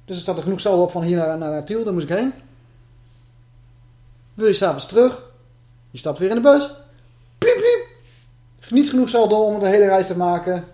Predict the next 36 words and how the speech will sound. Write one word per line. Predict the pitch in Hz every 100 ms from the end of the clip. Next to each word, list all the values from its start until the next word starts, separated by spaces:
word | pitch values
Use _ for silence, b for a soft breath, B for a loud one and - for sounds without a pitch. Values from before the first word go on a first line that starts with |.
| - - _
Het | 147
hele | 180 175
traject | 180 151 208 208
te | 202
maken, | 190 185 165
hè? | 175
Want | 226
het | 185
hele | 165 165
traject | 160 185 180
is | -
waarschijnlijk | 175 156 151
naar | 180
Arnhem. | 160 135 B B
Waarschijnlijk | 156 185 156
had | 165
ik | 170
Wageningen, | 180 165 160 156 151 151
eh, |
makkelijk | 180 180 160
gered. | - 180 214 208 B B
Nee, | 226 240
pliep, | 233 254 247
pliep. | 247 240
Nee, | 254 233
ja, | 180 165
shit. | - - - B B B
Ja, | - 180 147 143 -
toch | 277 208
maar | 208 202
even | 180
zeven | 214 208 170
vijftig | - 151 131 123 - - - - -
voor | -
twintig | - 208 147
kilometer. | - 180 156 135 127